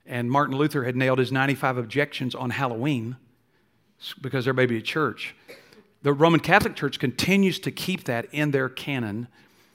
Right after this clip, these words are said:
It was accepted by them in terms of it has historical, uh,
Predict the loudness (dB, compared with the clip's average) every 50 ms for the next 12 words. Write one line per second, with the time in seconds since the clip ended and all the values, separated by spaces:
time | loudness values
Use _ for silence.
0 | _ _ _ -6 -2 0 2 2 2 2 -2 -2 2 4 4 4 4 0 -2 0
1 | 2 0 2 2 2 2 2 0 0 0 -2 -2 -2 -2 -2 -2 0 -2 -2 -2
2 | -2 -2 -2 -2 -2 -4 -4 -2 -2 0 2 2 0 0 0 -6 -14 _ _ _
3 | _ _ _ _ _ -10 -4 -2 -2 0 0 -2 -2 0 2 4 6 4 4 4
4 | 2 0 0 0 0 -4 -8 -16 _ _ _ _ _ _ _ _ -14 -14 -14 -14
5 | -16 _ _ _ -12